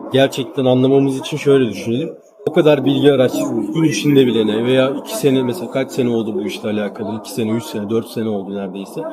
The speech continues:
Fakat o kadar çok bilgi öğrendik ki ama uygulamadığımız bilgileri tamamen unuttuk.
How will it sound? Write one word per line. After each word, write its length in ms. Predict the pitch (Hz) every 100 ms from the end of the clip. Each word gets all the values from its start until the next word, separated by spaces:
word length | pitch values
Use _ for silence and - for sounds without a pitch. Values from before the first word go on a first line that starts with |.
| 202 - - -
Fakat 340 | - 151 165 -
o 100 | 143
kadar 240 | 170 160 170
çok 240 | 170 139
bilgi 240 | 151 147
öğrendik 460 | 156 160 170 190 190
ki 180 | - 95 - _ _ _ _ _ _ _ _
ama 220 | 135 180 151
uygulamadığımız 840 | 147 156 170 175 143 135 120 120
bilgileri 480 | 143 156 160 160 175
tamamen 420 | 175 180 151 160
unuttuk. 440 | 143 131 - -